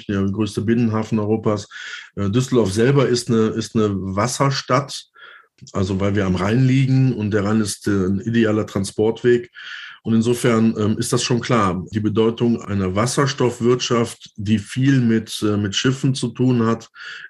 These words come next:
ist natürlich für Hamburg, äh, absolut essentiell. Und, ähm,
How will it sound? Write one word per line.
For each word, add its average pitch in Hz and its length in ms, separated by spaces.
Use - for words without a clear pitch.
ist 120 160
natürlich 107 380
für 98 160
Hamburg, 104 440
äh, 98 300
absolut 104 400
essentiell. 98 640
Und, 92 300
ähm, 98 240